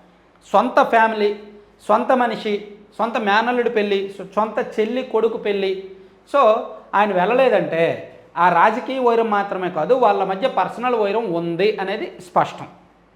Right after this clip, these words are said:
అయితే ఈరోజు చివరిది, ఆ వివాహ వేడుకలు మూడు రోజులు ఉంటే ఈరోజు సాయంత్రం ప్రార్థనలు, తలంబ్రాల వేడుకలు అన్నీ జరుగుతాయంట.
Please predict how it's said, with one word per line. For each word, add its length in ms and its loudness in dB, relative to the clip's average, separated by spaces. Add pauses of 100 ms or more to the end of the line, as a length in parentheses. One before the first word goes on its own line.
(600)
అయితే 640 0 (100)
ఈరోజు 640 4 (260)
చివరిది, 300 0 (100)
ఆ 180 4
వివాహ 380 4
వేడుకలు 340 -2
మూడు 240 -4
రోజులు 220 -2
ఉంటే 200 0
ఈరోజు 400 -2
సాయంత్రం 500 0
ప్రార్థనలు, 640 2
తలంబ్రాల 520 2
వేడుకలు 300 0
అన్నీ 180 -2
జరుగుతాయంట. 580 -2